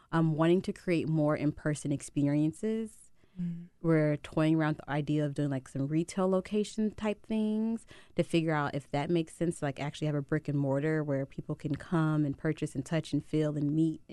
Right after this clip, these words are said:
Speaker 1: and connect with each other.
Speaker 2: Mm.
Speaker 1: So that's the idea. Um, helping, I have so many brands now that apply to be a part of Black and Green that aren't ready. And so I'm thinking about doing some incubator coaching type things to help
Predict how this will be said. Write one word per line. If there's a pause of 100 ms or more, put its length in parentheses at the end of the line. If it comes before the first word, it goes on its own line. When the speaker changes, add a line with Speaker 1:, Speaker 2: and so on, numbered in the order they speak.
(160)
Speaker 1:
and
connect
with
each
other.
Speaker 2:
Mm.
Speaker 1:
So
that's
the
idea. (380)
Um, (960)
helping, (220)
I
have
so
many
brands
now
that
apply
to
be
a
part
of
Black
and
Green (400)
that
aren't (180)
ready. (460)
And
so
I'm
thinking
about
doing
some
incubator
coaching
type
things
to
help